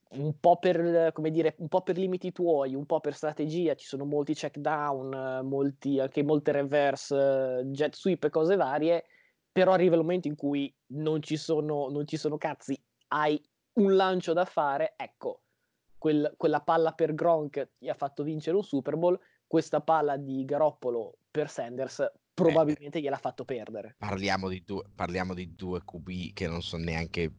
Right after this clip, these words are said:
Speaker 2: met-, mettibili, detto in un brutto italiano, nella stessa frase.
Speaker 1: Però,
Speaker 2: Ehm,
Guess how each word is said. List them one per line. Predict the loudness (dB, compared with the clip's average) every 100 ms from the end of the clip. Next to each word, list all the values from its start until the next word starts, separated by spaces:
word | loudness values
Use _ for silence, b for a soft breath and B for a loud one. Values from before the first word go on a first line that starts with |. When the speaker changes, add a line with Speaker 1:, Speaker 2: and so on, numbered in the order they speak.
| -14
Speaker 2:
met-, | -10 -6 -6 -10 -12
mettibili, | -8 -2 0 0 -4 -2 -2 2 4 4 4
detto | 0 -4 -4
in | -6 -4
un | -4
brutto | -4 -6 -2
italiano, | 0 2 2 0 0
nella | 0 0
stessa | -2 -4 -4
frase. | -2 -2 -2 -4 -8 B B B B
Speaker 1:
Però, | 2 4 6 4
Speaker 2:
Ehm, | 0